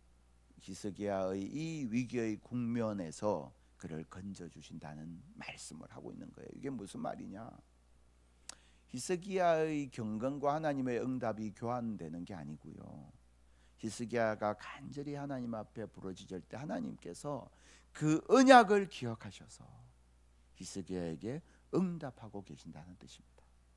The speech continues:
여러분, 우리가 하나님 앞에 나아갈 때 이 부분 기억해야 합니다.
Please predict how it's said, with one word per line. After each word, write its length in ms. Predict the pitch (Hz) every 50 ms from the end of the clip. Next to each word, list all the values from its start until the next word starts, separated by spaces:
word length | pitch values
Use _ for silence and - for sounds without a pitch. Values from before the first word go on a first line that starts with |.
| - - - - - - - - - - - - _ - -
여러분, 280 | - 110 113 113 117 113
우리가 600 | 101 87 92 110 110 117 98 90 87 95 113 131 175 - - - - - - - - -
하나님 380 | - 123 123 110 104 104 98
앞에 260 | 95 90 - - 92
나아갈 460 | 85 92 92 92 90 87 82 73 78 -
때 440 | - - - 92 87 82 76 65 - - - - - - - - - - - -
이 100 | - 127
부분 340 | 123 120 131 113 113 113 113
기억해야 540 | 104 - - 98 95 92 - - 98 95 82
합니다. 420 | 71 78 82 80 - - 64 65